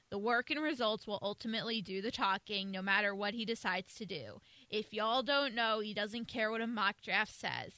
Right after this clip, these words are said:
He just works. Earn, not given. And to all the other kids out there striving to be great, just keep your head down, blinders on, and keep grinding. These mock drafts don't matter one bit. I promise you. Only the work matters. Let's talk real basketball,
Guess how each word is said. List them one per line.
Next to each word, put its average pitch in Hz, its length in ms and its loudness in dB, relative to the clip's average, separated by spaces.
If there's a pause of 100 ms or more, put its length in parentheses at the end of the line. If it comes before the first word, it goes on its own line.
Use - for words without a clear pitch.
(160)
He 226 180 -8
just 220 260 -4
works. 190 540 -4 (320)
Earn, 247 260 2
not 269 280 6
given. 190 500 0 (100)
And 208 120 -4
to 226 80 0
all 214 160 2
the 233 120 2
other 240 200 4
kids 240 280 0
out 233 200 4
there 240 160 2
striving 220 480 2
to 262 100 -8
be 240 180 -2
great, 202 440 2
just - 300 -8
keep 247 220 -6
your 269 160 4
head 226 240 4
down, 196 460 2
blinders 214 500 2
on, 196 340 4
and 185 160 -6
keep - 260 -10
grinding. 170 680 2 (460)
These 214 280 -2
mock 214 320 6
drafts 220 460 4
don't 208 260 0
matter 214 360 6
one 202 360 0
bit. 110 260 -4 (160)
I 214 120 6
promise 208 600 4
you. - 400 -6
Only 226 280 0
the 254 120 2
work 220 300 2
matters. 170 640 0
Let's 208 260 -4
talk 214 280 2
real 220 240 0
basketball, 208 600 2